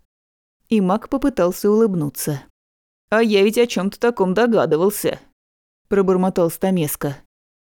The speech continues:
«Ещё на Рыбине, когда Прист рванула на кладбище непонятно зачем. Ваш разговор тогда, конечно, можно было бы списать на ролевуху,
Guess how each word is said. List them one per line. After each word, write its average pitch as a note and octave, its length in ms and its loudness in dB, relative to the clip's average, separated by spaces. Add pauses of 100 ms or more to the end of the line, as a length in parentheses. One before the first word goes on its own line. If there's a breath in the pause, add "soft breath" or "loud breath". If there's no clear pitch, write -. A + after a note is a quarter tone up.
«Ещё G3+ 420 2
на C#4 180 2
Рыбине, E3+ 400 0
когда F3+ 320 0
Прист C#4 340 -2
рванула F3+ 440 0
на F3+ 100 0
кладбище G3+ 480 -2
непонятно F#3 560 0
зачем. G#3+ 540 0 (680)
Ваш F3+ 320 -2
разговор F3 440 0
тогда, E3 320 -2
конечно, D#3+ 460 -4
можно E3+ 380 -2
было E3+ 200 2
бы E3 100 0
списать F3 400 -2
на F3 120 0
ролевуху, G3 840 0